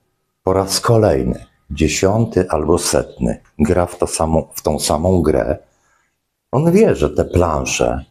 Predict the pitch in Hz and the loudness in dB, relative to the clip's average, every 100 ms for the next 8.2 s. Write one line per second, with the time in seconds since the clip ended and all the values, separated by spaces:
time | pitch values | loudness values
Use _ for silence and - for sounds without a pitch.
0 | _ _ _ - 85 92 90 85 101 95 | _ _ _ -4 -2 2 2 2 2 2
1 | 71 65 - _ _ _ _ _ _ _ | 0 -2 -6 _ _ _ _ _ _ _
2 | _ _ _ _ _ - - _ _ - | _ _ _ _ _ -20 -20 _ _ 0
3 | 80 82 76 85 82 82 78 - 76 - | 2 2 2 0 0 0 -2 -2 -2 0
4 | 71 71 - - - - - - _ _ | 0 0 -4 -4 -6 -6 -10 -14 _ _
5 | _ _ _ _ _ _ _ - - - | _ _ _ _ _ _ _ -20 -20 -20
6 | _ 87 107 92 95 101 92 101 90 90 | _ 2 2 4 4 4 2 0 0 0
7 | 104 - - 117 - 107 87 110 98 104 | 0 -2 -2 -2 2 2 2 0 2 0
8 | - | -2